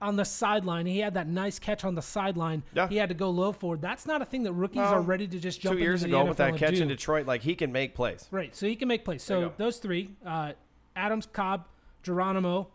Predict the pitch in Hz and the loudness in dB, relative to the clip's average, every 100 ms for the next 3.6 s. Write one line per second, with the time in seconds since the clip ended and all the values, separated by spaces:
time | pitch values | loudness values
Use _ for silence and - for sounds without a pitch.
0 | - _ _ - - - - 180 208 - | -20 _ _ -20 -20 -14 -6 -2 -2 -4
1 | 165 180 220 196 196 - 113 - 123 120 | -8 -2 -2 2 0 -2 -12 -10 -4 0
2 | 123 131 113 113 - 120 - 90 92 - | 0 0 2 0 0 -6 -4 -4 -6 -4
3 | - 220 233 220 214 214 | 2 4 4 4 2 0